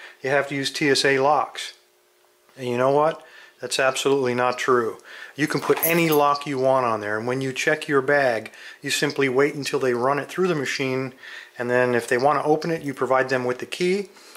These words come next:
and if they don't want to open it, they'll wave you to go ahead, and they'll leave the high security locks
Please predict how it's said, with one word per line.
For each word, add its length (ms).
and 340
if 140
they 120
don't 280
want 140
to 60
open 260
it, 100
they'll 180
wave 300
you 80
to 80
go 200
ahead, 220
and 140
they'll 160
leave 240
the 120
high 160
security 440
locks 420